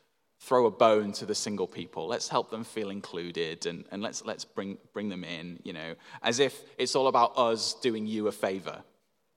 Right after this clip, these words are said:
And the direction of travel only goes one way. That is not the case at all. I, I want to say, singles in the church, we need you. Married couples and families need you,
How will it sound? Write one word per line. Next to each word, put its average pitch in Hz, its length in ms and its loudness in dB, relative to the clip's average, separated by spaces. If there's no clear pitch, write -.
And 107 100 -2
the 110 60 2
direction 127 540 6
of 113 100 -4
travel 107 640 4
only 117 240 0
goes 110 280 2
one 107 320 -2
way. 90 280 -4
That 104 140 0
is 107 100 -4
not 107 160 0
the - 60 -6
case - 300 -6
at - 140 -14
all. 90 320 -2
I, 98 120 0
I 110 100 0
want 123 160 4
to - 60 -2
say, 92 500 0
singles 131 480 2
in 98 80 -2
the 95 60 -2
church, 90 460 -2
we 110 280 0
need 110 400 0
you. 76 300 -10
Married 117 360 2
couples - 420 -2
and 95 100 -6
families 107 720 -2
need 104 340 -2
you, - 320 -10